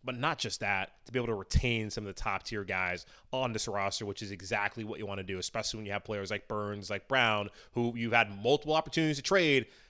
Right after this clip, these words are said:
but have decided not to trade, which means, hey, you gotta pony up, give them the money, which that's what you're gonna wanna do, Brian Burns. And I think if Derek Brown has another season like he had this past fall, you're gonna wanna do the exact same thing for Derek. So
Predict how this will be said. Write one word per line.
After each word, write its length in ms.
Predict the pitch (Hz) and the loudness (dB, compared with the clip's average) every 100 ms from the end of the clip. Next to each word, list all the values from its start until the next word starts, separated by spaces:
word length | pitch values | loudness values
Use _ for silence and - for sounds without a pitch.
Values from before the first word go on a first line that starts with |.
| - | -10
but 100 | 117 | -6
have 60 | 113 | -4
decided 380 | - 123 117 | 4 4 4
not 300 | 104 117 135 | 2 2 2
to 60 | - | 2
trade, 440 | - 143 110 95 - - - | 4 6 6 2 -6 -20 -12
which 160 | 117 | -6
means, 200 | 120 104 | -4 0
hey, 200 | 113 87 - - | 0 0 -4 -12
you 100 | 98 | -2
gotta 140 | 113 | 0
pony 320 | - 131 120 117 | 2 2 4 4
up, 200 | 113 - | 4 0
give 100 | 113 | -2
them 60 | |
the 60 | 101 | 2
money, 420 | 113 117 113 107 - _ | 4 4 2 0 -14 _
which 320 | 110 - - - | -6 -4 -6 -4
that's 200 | 110 127 | -4 -4
what 80 | |
you're 120 | 113 104 | -4 -2
gonna 120 | 98 | -2
wanna 140 | 98 | -4
do, 100 | 95 | -4
Brian 320 | 87 92 90 | -4 -4 -4
Burns. 320 | 101 104 101 98 | 0 0 -2 -6
And 100 | 98 | -6
I 20 | |
think 200 | 104 87 | -8 -6
if 60 | - | -2
Derek 240 | 104 - | -2 -2
Brown 140 | 101 | -4
has 120 | 95 90 | -4 -8
another 240 | 95 101 | -8 -6
season 260 | - 101 98 | -6 -6 -6
like 140 | 87 | -10
he 80 | 95 | -6
had 180 | 95 90 | -6 -6
this 100 | - | -8
past 280 | 95 85 - | -8 -8 0
fall, 380 | 110 104 98 - - - | 4 4 2 -4 -20 -10
you're 80 | 113 | -4
gonna 140 | 107 | -2
wanna 180 | 107 98 | -2 -4
do 100 | 98 | -6
the 100 | 95 | -6
exact 420 | 85 110 98 - | -4 0 0 0
same 260 | 107 98 92 | -8 -8 -6
thing 220 | 98 92 | -8 -8
for 100 | - | -6
Derek. 380 | 101 98 95 - | -4 -2 -4 -6
So 260 | 95 87 | -8 -10